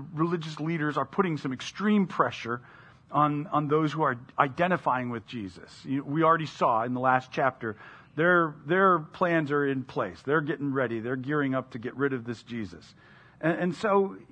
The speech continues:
you know, the pressure is gonna start turning up on those who are following and, and trusting in him. And he's saying, you know, to, to, to, to, to fear the pressure that's placed on you by, by others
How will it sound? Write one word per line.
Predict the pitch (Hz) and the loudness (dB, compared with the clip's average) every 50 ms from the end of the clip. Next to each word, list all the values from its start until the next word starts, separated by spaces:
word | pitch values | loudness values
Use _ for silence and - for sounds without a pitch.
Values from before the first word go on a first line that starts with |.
| - | -14
you | 220 247 240 | -8 -4 0
know, | 220 214 220 | 2 2 2
the | 226 | 2
pressure | - - 240 247 240 - 262 233 220 | 0 2 2 2 2 0 0 0 0
is | 196 - - | 0 -2 -2
gonna | 202 214 208 190 | -2 -2 -2 -2
start | - - - 214 214 202 185 - - _ - - - _ - | -4 0 0 0 0 0 -4 -14 -20 _ -20 -20 -20 _ -10
turning | - - 233 233 233 220 208 | 0 2 2 4 4 4 4
up | 220 175 127 107 - | 4 2 0 -2 -6
on | - - - 165 170 175 | -8 0 0 0 2 2
those | 175 175 170 160 - | 0 0 -2 -2 -2
who | - 180 160 | -4 -2 -2
are | 151 | -2
following | - - 160 151 165 160 156 143 139 131 127 | -4 -4 -2 -2 0 0 0 -2 -2 -4 -4
and, | 123 123 117 - | -6 -6 -6 -6
and | 139 131 127 127 | -6 -6 -6 -6
trusting | - - 160 147 - - - 139 127 | -4 -6 -6 -6 -6 -8 -8 -4 -4
in | 127 120 120 | -4 -4 -4
him. | 120 117 113 120 | -4 -6 -4 -4
And | 123 | -2
he's | 131 139 139 | -4 -4 -4
saying, | - - 226 254 254 220 190 165 - - - - - - - _ - - | -6 -8 -4 -2 0 0 0 -2 -4 -10 -20 -20 -20 -20 -20 _ -8 -6
you | 190 180 | -4 -2
know, | 165 170 170 170 175 _ - | -2 -2 -2 -4 -8 _ -4
to, | - 180 160 156 175 _ | -4 -4 -4 -4 -10 _
to, | - 185 185 156 - - - - - - - - - _ _ _ _ - | -4 -4 -4 -4 -6 -16 -18 -20 -20 -20 -20 -20 -20 _ _ _ _ -6
to, | 180 170 160 156 147 143 139 - - 110 113 104 92 85 101 92 90 101 92 92 - _ - | -4 -2 -2 -2 -4 -6 -10 -12 -12 -12 -12 -12 -12 -12 -12 -12 -12 -14 -16 -20 -20 _ -8
to, | - 208 233 165 151 117 - _ _ _ | -8 -8 -6 -6 -12 -12 -14 _ _ _
to | - 170 - - - | -10 -10 -10 -8 0
fear | - 277 320 330 320 | 2 4 4 4 4
the | 247 247 | 2 0
pressure | - - - - 226 202 170 - - 147 117 101 - _ - | -2 -2 2 6 6 6 6 2 -6 -8 -8 -10 -12 _ -6
that's | 160 156 - - | -6 -6 -6 -10
placed | - - - 208 214 208 202 156 - - - | -16 -12 -4 -2 2 2 2 0 -2 -8 -8
on | 139 120 120 113 | -6 -6 -4 -4
you | 107 98 92 90 - _ - - - - - - - - - _ _ - - | -6 -8 -8 -10 -14 _ -20 -20 -20 -20 -20 -20 -20 -20 -20 _ _ -20 -18
by, | 160 135 147 147 143 139 139 139 139 131 - - - - - | -8 -2 0 2 2 2 2 0 -2 -4 -8 -16 -20 -10 -4
by | 143 135 143 143 | -2 -2 -2 0
others | 147 156 160 160 131 107 87 87 98 - | 2 2 2 2 0 -6 -10 -10 -14 -20